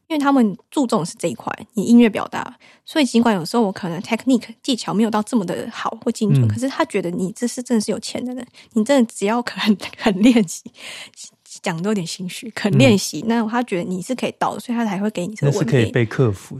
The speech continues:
Speaker 2: 的。
Speaker 1: 对，
Speaker 2: 嗯。
Speaker 1: 因为其实技巧其实最简单，你只要愿意花时间去练，有点像是你去琢磨一个东西，你只要一直，一直练，一直练，其实就可以到。他们主要看的是你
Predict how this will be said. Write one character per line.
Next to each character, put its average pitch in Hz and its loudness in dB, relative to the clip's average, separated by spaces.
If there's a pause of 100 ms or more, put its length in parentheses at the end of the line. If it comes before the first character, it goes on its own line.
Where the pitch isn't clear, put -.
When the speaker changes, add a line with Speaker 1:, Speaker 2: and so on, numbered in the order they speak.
Speaker 2:
的。 - -10
Speaker 1:
对， - -4
Speaker 2:
嗯。 107 -2
Speaker 1:
因 370 2
为 349 0
其 226 0
实 226 0
技 262 -2
巧 185 -6
其 185 -8
实 180 -6
最 220 -2
简 - -10
单， 190 -8
你 185 -4
只 196 -8
要 226 2
愿 247 6
意 240 6
花 220 -2
时 190 -6
间 196 -2
去 - -6
练， 202 -2 (420)
有 311 -2
点 262 4
像 247 4
是 247 0
你 208 2
去 247 -2
琢 190 -4
磨 196 4
一 - -6
个 180 -6
东 175 -4
西， 214 -2
你 196 0
只 202 -8
要 226 2
一 247 4
直， - -6
一 277 0
直 202 -8 (100)
练， 226 2
一 214 0
直 185 -4
练， 202 -4
其 - -8
实 208 -6
就 220 -2
可 - -6
以 - -8
到。 - -6 (460)
他 339 -2
们 359 0
主 - -8
要 220 2
看 226 -2
的 170 -4
是 202 -4
你 185 -6